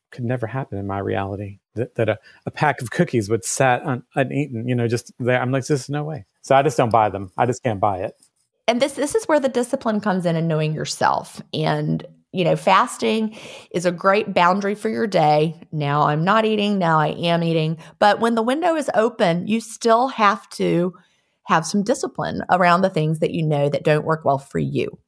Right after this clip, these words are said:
Speaker 1: Yeah, and that's the funny thing about fasting is because if I had chocolate here and I was fasting, like, and I hadn't eaten all day, I would not be tempted at all to even start eating it until I started eating it.
Speaker 2: Yeah,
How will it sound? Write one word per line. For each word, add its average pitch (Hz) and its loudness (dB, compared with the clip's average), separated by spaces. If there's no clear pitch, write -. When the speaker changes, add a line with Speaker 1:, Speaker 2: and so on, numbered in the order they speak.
Speaker 1:
Yeah, 151 4
and 156 2
that's 202 2
the 233 0
funny 196 2
thing 175 0
about 156 2
fasting 113 -2
is 107 -4
because 127 0
if - -2
I 226 4
had 240 4
chocolate 190 2
here 156 0
and 123 0
I 123 2
was 120 0
fasting, 165 -2
like, 127 4
and 135 4
I 139 4
hadn't 135 2
eaten 151 -2
all 151 2
day, 170 2
I 147 6
would 175 4
not 143 4
be 143 0
tempted 135 -2
at 107 4
all 110 4
to 107 -10
even 107 -6
start 120 0
eating 95 -6
it 98 -14
until 143 2
I 117 4
started 113 0
eating 117 2
it. - -12
Speaker 2:
Yeah, 147 -6